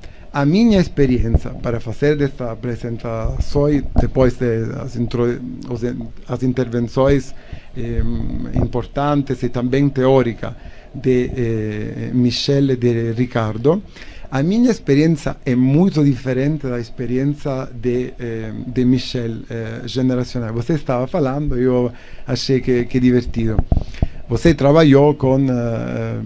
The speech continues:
eh, Lucien Goldman para fazer a sua disserta-, eh, dissertação, e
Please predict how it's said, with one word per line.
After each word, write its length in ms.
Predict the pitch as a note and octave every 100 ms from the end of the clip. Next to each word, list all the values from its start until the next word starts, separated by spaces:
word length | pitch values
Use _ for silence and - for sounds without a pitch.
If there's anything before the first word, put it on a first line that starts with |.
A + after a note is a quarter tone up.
| G#2 -
eh, 180 | B2 B2
Lucien 560 | B2 A#2+ D3+ C#3 C3 B2
Goldman 560 | C3+ D#3 B2 A2+ A2
para 200 | G#2+ A#2
fazer 360 | A#2 A#2 B2 A#2
a 80 | A#2
sua 400 | - A#2 A2 G#2+
disserta-, 560 | A2+ - D3 - B2
eh, 440 | - - C3 B2+ A#2
dissertação, 760 | G#2+ A2 - D3+ - C3 G#3 - - - - - -
e 300 | E3 F#3+